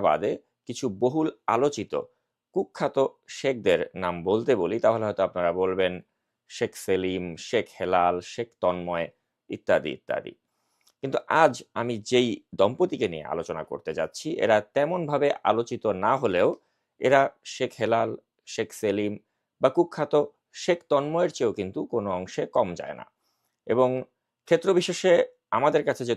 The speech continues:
তথ্য এসেছে, তাতে দেখা যাচ্ছে যে এরা এদের চেয়েও বেশি পরিমাণ টাকা লুট করেছে এবং প্রভাব বিস্তারের ক্ষেত্রেও কিন্তু এদের চেয়ে কোনো অংশে তারা কম ছিল না।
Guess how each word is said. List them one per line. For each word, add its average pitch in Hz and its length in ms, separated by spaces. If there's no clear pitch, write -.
তথ্য - 180
এসেছে, 101 320
তাতে 104 240
দেখা 120 220
যাচ্ছে - 280
যে 135 80
এরা 127 120
এদের 170 260
চেয়েও 110 200
বেশি 110 200
পরিমাণ 101 300
টাকা 87 200
লুট 160 220
করেছে 104 360
এবং 117 180
প্রভাব 170 260
বিস্তারের 151 560
ক্ষেত্রেও 90 400
কিন্তু 90 260
এদের 110 240
চেয়ে 98 200
কোনো 90 220
অংশে 87 240
তারা 85 140
কম 143 120
ছিল 92 140
না। 135 60